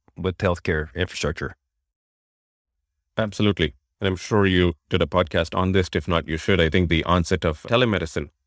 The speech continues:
Speaker 2: that the, uh, pandemic contributed to, I think, was a huge boon to the medical specialty as a whole,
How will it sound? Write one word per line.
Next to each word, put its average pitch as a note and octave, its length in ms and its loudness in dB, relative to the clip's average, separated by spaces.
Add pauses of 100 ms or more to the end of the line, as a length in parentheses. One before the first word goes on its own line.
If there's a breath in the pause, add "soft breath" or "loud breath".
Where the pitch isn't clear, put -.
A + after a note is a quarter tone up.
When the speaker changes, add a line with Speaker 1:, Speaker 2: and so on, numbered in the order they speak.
(140)
Speaker 2:
that E2 160 0
the, E2 480 2
uh, D#2+ 280 2
pandemic E2 540 0
contributed E2+ 640 2
to, F2+ 180 4
I D2 40 2
think, D#2+ 200 0
was D#2 140 0
a D#2+ 40 0
huge G2 560 2
boon F2+ 360 0 (460)
to G2 260 2
the E2+ 80 -2
medical D#2+ 320 0
specialty E2 440 0
as D2 100 0
a D#2 80 0
whole, F2 340 2